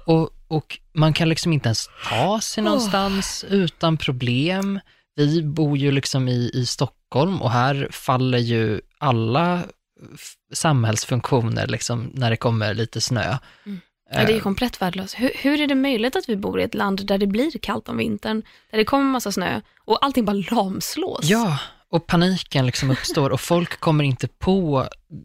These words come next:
Speaker 1: tunnelbanan liksom, utan de får så här stå och vänta. Nu ska det komma ett till tåg. Nej, det var också fullt. Nu kommer ett till tåg. Nej, det var också fullt.
Speaker 2: Mm.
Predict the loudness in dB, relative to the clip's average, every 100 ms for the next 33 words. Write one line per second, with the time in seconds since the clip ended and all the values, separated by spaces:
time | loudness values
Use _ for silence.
0 | -2 2 4 4 2 2 2 2 2 0
1 | 0 -2 -4 -4 -4 -4 -4 -4 -2 -2
2 | 0 2 4 4 2 0 0 2 2 0
3 | -2 0 -2 0 -2 -2 0 0 0 -4
4 | -2 -2 -2 -4 -6 -8 -6 -4 -2 -2
5 | 0 0 0 -2 -2 -4 -6 -4 -4 -4
6 | -6 -2 -2 -2 -6